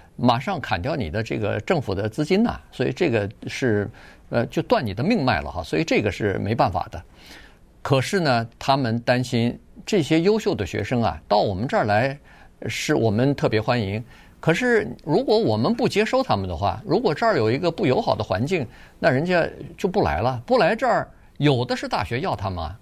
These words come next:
甚至其他的国家也要他们啊，所以那优秀人才就不来了。这对我们，他，就是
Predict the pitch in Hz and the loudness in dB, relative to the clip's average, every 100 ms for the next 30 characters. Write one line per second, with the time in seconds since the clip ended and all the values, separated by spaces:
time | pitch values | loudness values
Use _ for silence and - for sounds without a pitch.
0 | - - 240 175 156 131 165 233 220 101 | -20 -2 0 0 -2 0 0 0 0 0
1 | 107 117 95 90 117 98 95 98 - - | 0 0 0 0 0 0 -2 -4 -10 -4
2 | - 180 165 160 - 202 156 139 - 196 | 0 2 0 -4 -2 2 2 0 2 2
3 | 208 147 127 175 127 196 151 - 101 131 | 4 0 2 0 -4 -2 -2 -2 -2 -4
4 | - - - - 196 151 - 165 117 - | -4 -20 -20 -2 0 2 2 2 0 -2
5 | 120 98 82 85 - - - - - - | 0 0 -2 -4 -4 -4 -8 -10 -10 -10
6 | - - 120 | -16 -2 0